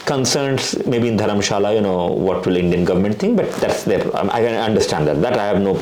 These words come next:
complaint against. Uh, concerns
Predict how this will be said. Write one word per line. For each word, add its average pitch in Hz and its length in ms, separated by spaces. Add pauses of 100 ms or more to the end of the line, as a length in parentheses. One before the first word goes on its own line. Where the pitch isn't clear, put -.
(120)
complaint 90 360
against. 69 320 (680)
Uh, 110 240 (220)
concerns 147 640